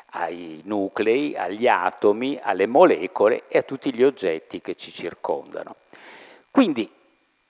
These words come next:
se vogliamo sintetizzare un po' questo primo discorso, è che l'universo primordiale è la palestra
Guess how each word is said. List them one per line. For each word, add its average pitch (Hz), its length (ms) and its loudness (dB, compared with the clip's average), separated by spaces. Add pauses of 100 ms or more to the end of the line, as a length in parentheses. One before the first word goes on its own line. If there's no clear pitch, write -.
(720)
se - 220 2
vogliamo 147 920 8 (220)
sintetizzare 127 1040 4
un 98 180 6
po' 113 200 8
questo - 320 0
primo 139 340 2
discorso, 135 1000 4
è 143 220 0
che 139 520 0
l'universo 147 800 4
primordiale 131 1200 2 (500)
è 175 380 4
la 135 160 6
palestra 135 960 4